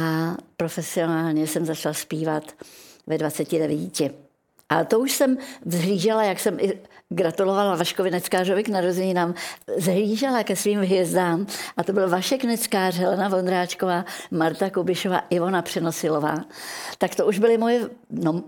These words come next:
vzory určitě ne, já jsem měla vzory, eh, spíše Ameri-, v amerických zpěvácích nebo zpěvačkách, ale byly to veliký hvězdy a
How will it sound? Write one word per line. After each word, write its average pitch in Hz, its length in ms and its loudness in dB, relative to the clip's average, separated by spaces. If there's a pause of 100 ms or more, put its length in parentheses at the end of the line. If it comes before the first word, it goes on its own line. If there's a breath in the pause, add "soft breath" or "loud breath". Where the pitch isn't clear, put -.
vzory 165 600 0
určitě 196 440 0
ne, 220 100 0
já 170 160 0
jsem 156 180 0
měla 156 240 2
vzory, 151 380 2 (420 loud breath)
eh, 143 300 2
spíše 170 440 -2
Ameri-, 170 440 2 (340)
v 147 320 -6
amerických 170 500 -2
zpěvácích 165 580 0
nebo 156 160 0
zpěvačkách, 156 680 -2 (580 loud breath)
ale 160 380 4
byly 165 200 0
to 185 120 2
veliký 170 360 2
hvězdy 165 640 2
a 151 220 0